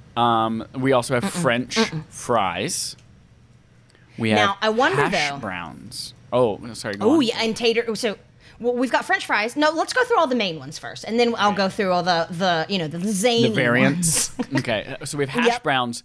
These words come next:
Speaker 1: but we have hash browns like the, the little, like, clumps that you get, like the fried clumps of potato that you get at, like, a McDonald's
Speaker 2: That
Speaker 1: or
Speaker 2: would be
Speaker 1: something
Speaker 2: a
Speaker 1: like that.
Speaker 2: home fry, I think.
Speaker 1: Is that
Speaker 2: Oh, th-,
Speaker 1: really?
Speaker 2: that's a hash brown. I'm sorry, like you get at McDonald's, that's,
Speaker 1: That's
Speaker 2: a hash
Speaker 1: right.
Speaker 2: brown.
Speaker 1: But then there's the stringy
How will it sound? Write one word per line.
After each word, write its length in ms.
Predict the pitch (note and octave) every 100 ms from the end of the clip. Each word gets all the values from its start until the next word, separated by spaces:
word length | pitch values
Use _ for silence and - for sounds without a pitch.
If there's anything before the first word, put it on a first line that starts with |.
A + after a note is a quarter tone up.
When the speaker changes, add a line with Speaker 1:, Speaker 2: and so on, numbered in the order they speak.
| _ -
Speaker 1:
but 100 | G#3
we 80 |
have 60 | A#3+
hash 280 | A#3 D#4 -
browns 480 | B3+ A#3+ G#3 E3 D#3+
like 320 | D3 C#3+ B2
the, 440 | C3+ C3+ B2 B2 A#2+
the 120 | B2+
little, 800 | B2+ B2 A#2+ A#2 - B2 A#2 A2+
like, 320 | B2 G2+ - - _ _ _ _ -
clumps 760 | - D3 D3+ - - - - - _ _ -
that 140 | -
you 120 | F3+ E3
get, 360 | F#3 F3 - _ _ _
like 140 | - -
the 80 | B2
fried 680 | - D#3 D3 D3 C#3 C3+
clumps 460 | - C3 C3 - -
of 120 | C#3+
potato 480 | - - F3 F3 F3
that 120 | D#3+
you 120 | E3 D#3+
get 220 | F3 D#3+
at, 80 | C3
like, 140 | C#3
a 40 | D3
McDonald's 540 | C#3 B2+ A#2 C3 B2+
Speaker 2:
That 40 |
Speaker 1:
or 40 | -
Speaker 2:
would 80 | C#3+
be 80 |
Speaker 1:
something 100 | C3+
Speaker 2:
a 40 | G3+
Speaker 1:
like 80 | C3+
that. 140 | C3+
Speaker 2:
home 240 | B3+ B3+ A#3+
fry, 520 | G3+ E3 C#3 C#3+ C#3+ - - - -
I 100 | E3+
think. 240 | - C#3+
Speaker 1:
Is 60 | C#3+
that 140 | - - - -
Speaker 2:
Oh, 320 | D#4+ D4+ A3+ -
th-, 100 | G#3
Speaker 1:
really? 180 | A3+
Speaker 2:
that's 280 | C4+ E4 F#4
a 60 | G#4+
hash 320 | D#4+ C#4 -
brown. 180 | F3 C#3
I'm 80 | A#3
sorry, 220 | B3+ A3 G3
like 160 | A#3+ C4+
you 80 |
get 120 | C#4+ F#4
at 80 |
McDonald's, 480 | E4+ B3 G#3 F3 -
that's, 260 | - A#3 -
Speaker 1:
That's 20 |
Speaker 2:
a 40 |
hash 180 | G#3 G3+
Speaker 1:
right. 140 | C#3+ A#2
Speaker 2:
brown. 220 | B2+ F#2
Speaker 1:
But 100 | E3+
then 160 | G3+ A#3
there's 300 | A3 F3 D3+
the 140 | D3
stringy 1080 | C#3+ - - - D#3+ F3+ E3 B2+ A2+ G2+